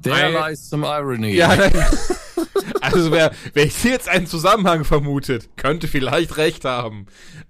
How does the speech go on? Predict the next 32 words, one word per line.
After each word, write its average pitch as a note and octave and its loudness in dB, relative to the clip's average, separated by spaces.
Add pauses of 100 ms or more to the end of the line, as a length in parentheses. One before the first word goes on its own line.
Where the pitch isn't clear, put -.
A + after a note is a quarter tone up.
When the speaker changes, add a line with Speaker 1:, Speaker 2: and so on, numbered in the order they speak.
Speaker 2:
Ähm, G3+ -4 (200)
ja, E3 0
Detective F#3+ -4
Comics F3 -6
eintausend F3 -10
ist B2 -8
erschienen. B2+ -10
Also A#2 -8
wirklich, - -6
also B2+ -4
es A#2+ -8
ist A#2 -10
ja C3+ -6
unfassbar. D3+ -6
Action D#3 -8
Comics D#3 -8
eintausend, E3 -10
das A#2+ -14
ist A#2 -16
die B2+ -10
Super-, C#3 -8
das B2+ -8
Superman-Pendant C#3 -10
ist - -16
erschienen B2 -12 (260)
im B2 -12
Januar E3 -6
diesen D#3 -12
Speaker 1:
Mhm. - -2
Speaker 2:
Jahres, A2 -2
glaub C3+ -8
ich. D3 -16